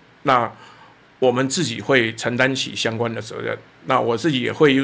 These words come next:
做相对的自述。我在这边对钟佩君议员和对他造成的困扰严格致歉。那如果他愿意提出，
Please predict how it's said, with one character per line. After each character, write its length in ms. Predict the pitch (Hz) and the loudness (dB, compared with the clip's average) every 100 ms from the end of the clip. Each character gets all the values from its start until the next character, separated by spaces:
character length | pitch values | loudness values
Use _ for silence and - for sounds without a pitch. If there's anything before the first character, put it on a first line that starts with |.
| 135 - | -2 0
做 380 | 180 143 120 - - - - - | 4 6 4 -2 -20 -20 -20 -4
相 320 | - 170 175 | 4 4 6
对 200 | 175 135 | 4 4
的 160 | 123 | 2
自 280 | 110 170 143 | -2 -4 -2
述。 280 | - 160 139 - - | 0 0 -2 -6 -18
我 180 | - 120 | -4 2
在 140 | 147 160 | 4 6
这 120 | 160 | 6
边 240 | 160 160 156 | 4 4 2
对 300 | 175 139 120 - - - - | 4 4 4 -6 -20 -20 -4
钟 140 | 180 | 0
佩 120 | 165 165 | 2 2
君 220 | 175 156 | 2 0
议 60 | |
员 280 | 117 101 110 | 0 -2 0
和 220 | 147 135 120 | 2 2 2
对 160 | 151 | 0
他 200 | 139 139 | 4 2
造 240 | 139 190 - | 4 2 2
成 180 | - 139 113 | -2 -10 -8
的 220 | 117 113 - - - - | -6 -6 -8 -16 -20 -18
困 260 | - 185 117 | 2 2 2
扰 180 | 104 - - _ _ _ _ _ _ _ _ _ _ _ _ _ _ _ _ _ - | -4 -10 -18 _ _ _ _ _ _ _ _ _ _ _ _ _ _ _ _ _ 2
严 160 | 143 | 4
格 140 | 165 147 | 8 6
致 200 | 165 131 | 6 2
歉。 220 | 135 110 - _ - | 2 0 -6 _ 0
那 260 | 156 143 131 | 4 4 2
如 200 | 131 202 | 2 4
果 180 | 180 117 | 4 4
他 180 | 156 | 2
愿 180 | 165 160 | 2 2
意 200 | 151 135 | 0 -4
提 300 | 113 - 131 | -6 -10 -10
出， 460 | 120 - 143 147 | -8 -2 0 0